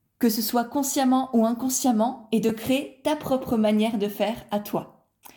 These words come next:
Et ce podcast, il va être un peu spécial, tu vas voir, parce que c'est un extrait du Boost Camp. Le Boost Camp, qui est un challenge de douze jours que j'ai créé pour vivre et entreprendre à partir de ta lumière singulière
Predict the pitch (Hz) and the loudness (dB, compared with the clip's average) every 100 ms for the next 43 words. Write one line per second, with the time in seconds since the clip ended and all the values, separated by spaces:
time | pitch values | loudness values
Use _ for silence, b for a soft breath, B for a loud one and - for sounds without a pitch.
0 | B B B B B 233 269 262 262 302 | B B B B B 0 0 -2 -2 0
1 | 392 - 226 208 208 - 254 339 - 294 | 0 -2 0 0 -2 -4 -2 -2 -2 -2
2 | 262 277 277 220 196 247 - - 226 - | 0 -4 0 0 0 -2 -4 -6 -6 -2
3 | - 294 311 - - 262 254 208 220 226 | 0 0 0 -4 0 0 2 2 2 0
4 | - - 262 233 190 190 269 - - 220 | -6 -4 -2 0 -2 2 2 2 -2 -2
5 | - 190 - B B B B - 214 240 | -2 -10 -12 B B B B 0 2 2
6 | 247 262 285 294 - 214 208 - 233 220 | -4 -2 -2 -4 -2 0 0 -2 0 0
7 | 254 254 185 190 247 254 190 190 294 214 | 0 -2 -2 0 0 -2 -4 2 4 4
8 | 220 247 302 - 214 226 233 - 226 233 | 2 2 0 0 2 2 0 -2 -2 -4
9 | B B B _ 226 214 214 302 285 - | B B B _ 0 2 4 2 2 0
10 | 214 226 233 240 233 233 262 254 208 - | 0 0 -2 -6 -4 -2 -2 -2 -4 -2
11 | 214 - 262 214 202 202 240 233 220 240 | -4 -4 -4 0 0 0 0 0 0 -2
12 | - 226 208 208 202 | -2 0 2 2 2